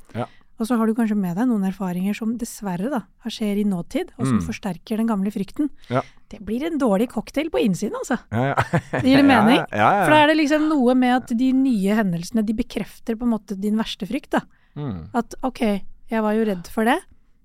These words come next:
Speaker 2: og så skjedde det.
Speaker 1: Mm.
Speaker 2: Og det, da går man jo litt vill, ikke sant? Da blir
Speaker 1: Ja.
Speaker 2: man jo enda reddere neste gang.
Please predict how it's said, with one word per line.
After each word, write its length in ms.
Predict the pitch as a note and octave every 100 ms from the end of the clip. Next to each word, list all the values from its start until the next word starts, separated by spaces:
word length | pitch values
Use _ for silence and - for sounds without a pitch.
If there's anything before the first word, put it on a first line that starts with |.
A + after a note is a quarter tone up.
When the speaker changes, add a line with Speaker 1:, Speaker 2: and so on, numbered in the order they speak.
| _ -
Speaker 2:
og 60 | F#3+
så 100 | G#3+
skjedde 280 | - F#3 E3+
det. 120 | C4 -
Speaker 1:
Mm. 300 | - F#3+ C#3 - - _ -
Speaker 2:
Og 80 | A#3
det, 360 | G3+ G#3 B3 B3 -
da 180 | - G#3
går 440 | A#3+ G3+ - F3 D#3+
man 140 | G#3
jo 60 | E4+
litt 240 | A#3+ -
vill, 200 | - A3 E4+
ikke 160 | -
sant? 160 | A#3+ C4+
Da 80 | A#3+
blir 160 | G#3
Speaker 1:
Ja. 40 | G3+
Speaker 2:
man 120 | G#3
jo 60 | A#3+
enda 260 | B3+ F3
reddere 300 | B3+ B3 F#3
neste 240 | G3+ G3+ F3
gang. 180 | A3